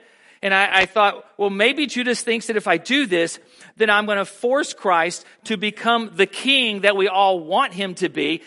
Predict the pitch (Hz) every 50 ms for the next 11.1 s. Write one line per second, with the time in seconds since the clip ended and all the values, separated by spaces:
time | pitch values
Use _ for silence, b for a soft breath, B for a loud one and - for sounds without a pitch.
0 | B B B 208 202 - - 214 202 180 190 165 - - - - - 247 269 302
1 | 294 202 170 233 247 240 214 - - - 180 147 139 151 196 208 - - B B
2 | B B B B 208 214 - 220 220 208 220 233 226 214 170 220 202 190 - -
3 | - 254 269 269 - - 247 226 - - - 233 190 180 175 190 190 202 202 196
4 | B B B B B 214 214 202 214 254 277 269 240 214 185 196 208 202 190 208
5 | 190 - 180 180 208 240 254 240 - - - 220 233 226 226 - 226 185 170 175
6 | 170 - 208 196 202 214 214 - 214 208 208 208 220 233 247 226 208 254 285 294
7 | 262 185 180 B B B B B 208 214 208 220 208 - 190 190 196 - 214 208
8 | 208 214 208 202 202 208 214 226 202 220 208 - 220 214 214 214 185 190 196 196
9 | 220 214 - 247 226 - - 277 294 294 - - 208 170 143 - b b b b
10 | b b b - 214 208 214 214 - - 220 240 262 285 285 233 202 202 208 -
11 | -